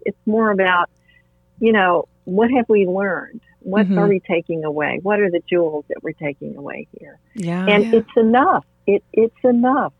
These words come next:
Speaker 1: Uh, and in this culture where we always, you know, throw things away and get new things, and,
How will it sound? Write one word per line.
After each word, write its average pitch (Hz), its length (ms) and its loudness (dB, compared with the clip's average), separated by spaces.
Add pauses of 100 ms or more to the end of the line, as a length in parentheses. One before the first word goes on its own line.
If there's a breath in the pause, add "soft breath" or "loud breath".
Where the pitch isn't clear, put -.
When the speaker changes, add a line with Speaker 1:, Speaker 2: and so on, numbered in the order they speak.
(220)
Speaker 1:
Uh, 175 160 -8 (100)
and 180 240 -2
in 208 140 2
this 208 140 2 (680 loud breath)
culture 247 420 2
where 190 280 2
we 180 160 2
always, 180 560 0 (400 soft breath)
you 190 100 2
know, 160 180 4
throw 202 200 4
things 196 360 0
away 170 600 2
and - 120 -10
get - 180 2
new 208 220 4
things, 180 520 -2
and, 185 160 -2